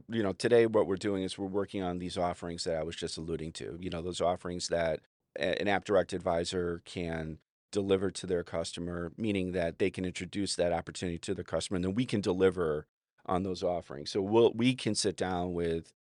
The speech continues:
an advisor's customer and help them navigate some of those conversations, whether it's around Microsoft and Copilot or, you know, maybe something a little bit more advanced, and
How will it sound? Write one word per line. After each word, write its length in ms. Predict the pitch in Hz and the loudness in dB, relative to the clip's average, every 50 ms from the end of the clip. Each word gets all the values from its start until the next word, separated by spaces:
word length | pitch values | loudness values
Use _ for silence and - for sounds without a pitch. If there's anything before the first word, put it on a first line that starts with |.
| _ _ - | _ _ -8
an 140 | - 90 90 | -4 -2 -2
advisor's 500 | 85 85 82 85 80 80 78 85 82 - | -2 0 0 0 0 0 0 -4 -6 -6
customer 420 | - 76 76 - - - - 80 80 | -4 -4 -4 -4 -6 -8 -8 -6 -6
and 100 | 80 95 | -4 0
help 220 | 101 95 92 - | 0 0 0 0
them 160 | - 85 85 | -2 -4 -2
navigate 500 | 85 82 78 78 - 82 80 82 80 78 | -4 -4 -4 -6 -6 -8 -6 -6 -6 -4
some 160 | - - 87 | -4 -4 -4
of 80 | 82 78 | -6 -6
those 180 | 78 78 - - | -8 -8 -8 -8
conversations, 720 | - 80 73 76 78 - 71 71 69 - 60 60 - - | -8 -8 -8 -6 -6 -6 -6 -4 -6 -6 -8 -8 -10 -10
whether 300 | 80 101 110 104 101 95 | 0 2 4 4 4 4
it's 140 | 92 - - | 2 0 -2
around 340 | 104 95 90 85 85 85 85 - _ _ _ _ - | -4 -4 -4 -4 -4 -6 -8 -12 _ _ _ _ 0
Microsoft 580 | 95 95 92 - - - - 101 85 80 - - | 2 2 2 2 0 0 2 2 2 2 0 -6
and 100 | 82 80 | -8 -8
Copilot 720 | - - 87 80 - - - 87 85 85 87 82 82 - - _ _ _ _ _ - | -4 -4 -4 -4 -4 -4 -2 -2 0 0 0 0 -2 -2 -4 _ _ _ _ _ -2
or, 440 | - 87 90 87 85 82 85 85 - - | 2 4 6 8 8 6 6 2 0 -4
you 100 | - 95 | -4 -4
know, 100 | 82 82 | -4 -2
maybe 280 | 85 85 87 85 80 85 | -2 -2 -2 -2 -2 -4
something 260 | - - 76 - 87 | -4 -4 -4 -4 -4
a 20 | |
little 120 | 85 80 82 | -4 -4 -4
bit 180 | - - - | -6 -6 -6
more 160 | - 87 82 76 | -4 -4 -4 -4
advanced, 540 | 76 76 - 73 71 67 73 80 - - | -4 -4 -6 -6 -6 -6 -6 -6 -4 -2
and 240 | 107 104 104 95 - | 0 0 -2 -4 -6